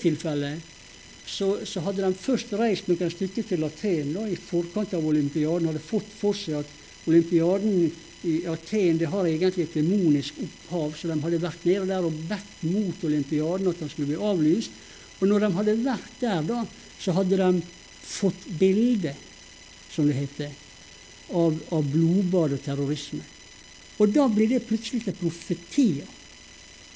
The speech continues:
som er så overbevisende for dem, at de oppsøker N R K, kommer på T V og forteller det til hele Norge. Jeg har ikke vært så flau i mitt liv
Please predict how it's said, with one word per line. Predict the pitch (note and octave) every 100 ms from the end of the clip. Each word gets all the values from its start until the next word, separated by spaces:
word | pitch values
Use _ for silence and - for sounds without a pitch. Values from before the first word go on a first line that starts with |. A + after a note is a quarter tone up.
| - - - -
som | - G#3+
er | C4
så | - G3+
overbevisende | G3 F#3+ G3+ A3 A#3+ C4 F#3 E3
for | D#3 D3
dem, | C#3+ F#3 - - -
at | F#3
de | G3+ G3+ C#4
oppsøker | - - - D#3+ - -
N | B3+ G#3+ E3+
R | -
K, | A3 F3+ E3+
kommer | A#3 G3
på | - D3
T | D#3+ F3
V | G3+
og | F3+
forteller | D#3+ - A#3 F3 D3
det | C#3+
til | C#3+
hele | D#3+ E3
Norge. | D3 D3+ E3 E3+ D#3+ - - -
Jeg | - F#3
har | C4+
ikke | G#3+ G#3+
vært | A#3 -
så | E3+
flau | - - B3+ G#3+
i | D3 C3+
mitt | C#3+ C#3+
liv | E3 C#3+